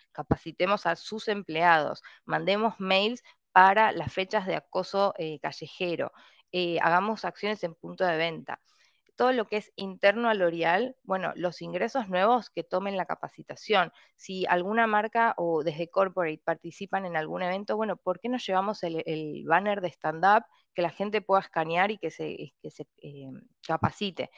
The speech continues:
Todo lo que es reacciones, gracias al equipo de corporate pudimos capacitar a, eh, el equipo del Cronista, el equipo del Clarín, tenemos otras capacitaciones, eh, ya agendadas para seguir capacitando,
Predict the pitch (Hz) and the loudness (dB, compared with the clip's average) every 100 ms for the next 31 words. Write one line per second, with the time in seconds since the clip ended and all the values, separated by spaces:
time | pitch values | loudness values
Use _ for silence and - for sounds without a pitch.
0 | - - - _ _ _ - 269 262 254 | -20 -20 -20 _ _ _ 4 6 6 2
1 | 226 240 208 - 247 220 185 202 208 202 | 4 4 4 4 4 4 2 -2 0 0
2 | 196 214 226 202 214 214 233 233 - - | 0 -4 -2 0 0 0 0 0 -4 -4
3 | 202 214 233 - - 185 185 - 180 196 | -2 2 0 0 -6 -4 -4 -6 0 6
4 | 208 226 180 180 185 - 190 185 175 170 | 6 4 2 4 4 2 0 -2 -2 -4
5 | - - 185 175 202 208 190 175 170 190 | -6 -6 -6 -6 -4 0 0 0 -2 -4
6 | 220 - 202 180 - - 196 175 170 165 | -6 -2 0 0 -4 -2 -2 0 0 0
7 | 202 220 196 185 190 202 - 185 - 170 | 0 -4 -2 -2 -2 -4 -10 -12 -6 -2
8 | 170 - 160 160 180 180 180 - 175 165 | -2 -2 -10 -6 -4 -2 -4 -6 -6 -6
9 | 156 151 147 - _ _ _ _ _ _ | -6 -8 -10 -16 _ _ _ _ _ _
10 | - _ - 190 180 190 160 170 185 196 | -20 _ 6 6 8 2 2 6 8 6
11 | - 170 - 165 165 180 165 - 165 208 | 4 2 0 -4 0 0 0 -8 0 4
12 | 220 220 240 | 4 4 0